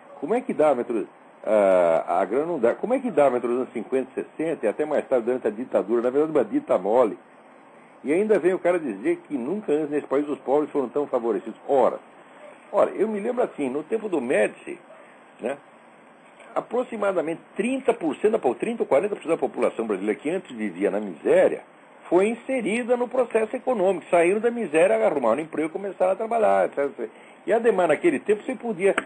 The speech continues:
circular na cidade sem medo de você levar uma bala, levar um tiro, tá entendendo? É, no tempo da ditadura, é, foi ruim pra dez mil pessoas. Quem eram as dez mil pessoas? Os esquerdistas. E foi muito bom para todos os demais. Hoje é o contrário.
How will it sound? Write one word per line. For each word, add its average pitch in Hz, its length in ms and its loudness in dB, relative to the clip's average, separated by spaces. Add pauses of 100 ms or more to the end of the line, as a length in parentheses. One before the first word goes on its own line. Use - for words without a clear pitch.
(380)
circular 135 460 4
na 107 120 2
cidade 151 540 2 (560)
sem 285 160 0
medo 208 380 2
de 214 80 -6
você 254 340 -2
levar 247 260 4
uma 262 140 4
bala, 220 380 6
levar 143 240 4
um 214 100 2
tiro, 220 360 0
tá 82 100 -2
entendendo? 101 320 -6 (1040)
É, - 60 -4
no 208 140 0
tempo 170 320 0
da 107 100 4
ditadura, 101 720 -2 (160)
é, 98 160 -8
foi 190 220 4
ruim 160 240 2
pra 196 140 2
dez 165 300 4
mil 170 140 -2
pessoas. 117 560 -4
Quem 117 120 -2
eram 110 180 2
as 95 60 -8
dez 110 180 2
mil 104 100 -4
pessoas? 80 400 -8
Os 95 60 -8
esquerdistas. 120 600 -4 (120)
E 123 100 -6
foi 147 200 0
muito 147 360 -6
bom 185 220 -2
para 190 200 0
todos 180 280 -6
os 185 100 -8
demais. 185 340 -2 (140)
Hoje 220 180 -2
é 233 40 2
o 233 60 -2
contrário. 180 500 2